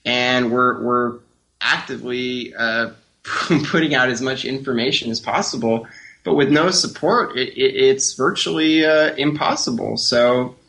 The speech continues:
you know, if people would, uh,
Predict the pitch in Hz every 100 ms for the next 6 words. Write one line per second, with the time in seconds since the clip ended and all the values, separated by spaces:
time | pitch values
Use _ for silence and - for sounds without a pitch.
0 | - _ _ _ - 117 120 117 117 -
1 | 139 143 131 123 123 120 123 117 113 -
2 | 113 117 117 117